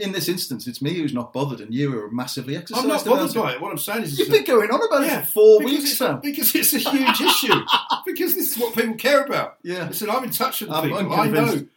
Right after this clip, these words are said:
Speaker 2: I know what they care about. And also, I know what his advisors care about. You watch, right?
Speaker 1: Right.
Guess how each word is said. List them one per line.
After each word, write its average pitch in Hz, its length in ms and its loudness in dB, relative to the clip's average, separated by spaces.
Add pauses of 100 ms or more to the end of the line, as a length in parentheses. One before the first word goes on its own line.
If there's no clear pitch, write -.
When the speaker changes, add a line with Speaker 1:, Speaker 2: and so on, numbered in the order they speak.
Speaker 2:
I 202 180 -2
know 214 220 -2
what 160 180 -6
they 143 80 -4
care 131 220 -6
about. 131 80 -10
And 160 80 -2
also, 190 240 -6
I 143 40 -2
know 156 140 -2
what 143 120 -6
his 131 100 -12
advisors 170 480 -6
care 120 180 -8
about. 107 300 -12
You 285 160 0
watch, - 340 -4
right? - 160 -8
Speaker 1:
Right. 123 240 -6